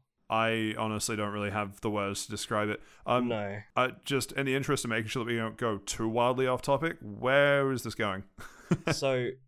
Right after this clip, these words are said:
Speaker 2: the, the reason I s-, I, I wanna sort of bring this up is, so the, the S C P Foundation is, like, this, this fake, uh, I, I just know it as a website. I'm sure it does other stuff as well, but it stands for Secure, uh, Contain, Protect, and they're just all these stories about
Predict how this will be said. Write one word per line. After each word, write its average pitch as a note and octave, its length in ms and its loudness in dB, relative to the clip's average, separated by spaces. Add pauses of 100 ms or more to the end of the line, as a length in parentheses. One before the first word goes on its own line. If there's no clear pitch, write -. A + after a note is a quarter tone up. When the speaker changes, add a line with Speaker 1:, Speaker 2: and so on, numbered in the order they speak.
(100)
Speaker 2:
the, B2+ 140 -2
the C3+ 160 -4
reason D#3+ 320 -2
I B2 80 0
s-, - 260 -8
I, G#2+ 140 -6
I G#2+ 140 -4
wanna A2 260 -6
sort G#2+ 180 -8
of G2 220 -12
bring G#2 200 -6
this G2 200 -8
up G#2 200 -8 (120)
is, G2+ 300 -10 (300)
so B2 140 -6
the, A#2+ 180 -4
the C3 140 -4
S C#3+ 160 -4
C D3 180 -6
P B2 280 -8
Foundation G2+ 760 -6 (220)
is, G2+ 640 -6
like, G2+ 240 -8
this, - 260 -8 (320)
this A#2+ 220 -6
fake, B2+ 420 -4 (400)
uh, A2+ 60 -6
I, F#2 580 -4 (220)
I C3 180 0
just D#3 220 -6
know A2 100 0
it - 20 -6
as G2 120 -10
a - 20 -10
website. F#2 380 -6
I'm G#2+ 100 -8
sure B2+ 140 -2
it G2+ 80 -4
does F#2+ 160 -8
other F#2+ 160 -8
stuff G#2 240 -14
as F#2+ 120 -18
well, E2+ 240 -12 (260)
but G#2+ 100 -6
it F#2+ 60 -8
stands A2 300 -6
for G2+ 200 -6
Secure, A2+ 420 -2 (220)
uh, G2+ 240 -6
Contain, G2+ 340 -6
Protect, C3 460 -8 (320)
and G#2 120 -4
they're A2 120 -2
just B2+ 180 -8
all A2+ 220 -4
these A2 180 -6
stories G2 480 -6
about F#2 420 -6